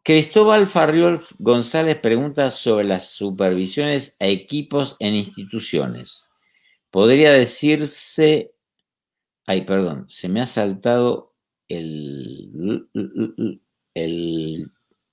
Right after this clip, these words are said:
se ha producido un salto, me ha ido para abajo, perdón, aquí, ahora lo encontré.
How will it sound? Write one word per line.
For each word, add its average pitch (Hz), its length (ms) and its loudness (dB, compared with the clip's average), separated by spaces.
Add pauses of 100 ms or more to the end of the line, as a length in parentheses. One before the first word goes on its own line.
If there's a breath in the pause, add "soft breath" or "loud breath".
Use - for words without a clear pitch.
(240)
se - 140 0
ha 110 60 6
producido 101 500 6
un 98 140 8
salto, 117 880 2 (720)
me 69 180 -4
ha 85 60 2
ido 95 260 6
para 80 220 0
abajo, 110 420 2
perdón, 76 500 -2 (120)
aquí, 76 560 -6
ahora 85 260 0
lo 87 60 0
encontré. 67 540 -8